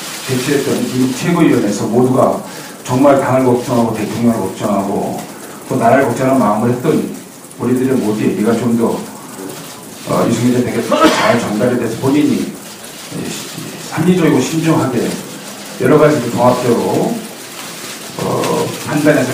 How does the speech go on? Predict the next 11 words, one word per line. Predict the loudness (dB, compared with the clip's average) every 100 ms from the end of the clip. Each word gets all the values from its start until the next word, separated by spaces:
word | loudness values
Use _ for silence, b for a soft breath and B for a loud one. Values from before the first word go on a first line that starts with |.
| -2
결정할 | -2 -2 -2 -4
수 | -2
있도록 | -2 0 2 2 0 -6 -12 -16 -16 -14 -12 -6
좀 | -4
지켜볼 | -2 2 4 6
필요가 | 4 2
있다라고 | 2 2 2 0 -6 -8 -4 -2 -2
저는 | -2 -2 -2 0
말씀을 | -2 2 0
드리고 | 0 -2
싶습니다. | -2 -4 -2 0 -2